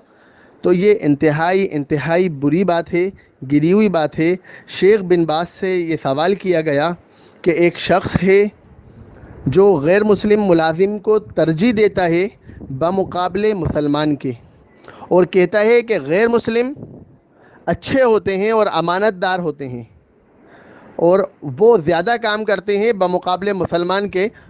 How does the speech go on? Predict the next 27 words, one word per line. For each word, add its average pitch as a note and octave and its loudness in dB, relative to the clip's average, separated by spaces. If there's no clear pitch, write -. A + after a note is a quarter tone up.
मुसलमान F#3 0
कामचोर F#3 2
होते D3 0
हैं - -10
और E3 4
वो D#3+ 2
अमानतदार E3 0
नहीं D#3 2
होते। B2 -8
तो D3 2
शेख G#3+ 4
बिन A3 0
बाज G3+ -2
ने A3 -2
सवा-, D#3+ -2
जवाब D#3 0
दिया F#3+ -2
इसका F3 -4
कि - -8
ऐसी G#3 2
बातें A3+ -2
करने F3+ -4
वाला D3 -4
हकीकी F#3+ 2
मुसलमान D3+ 0
नहीं C#3 4
है। A#2 -2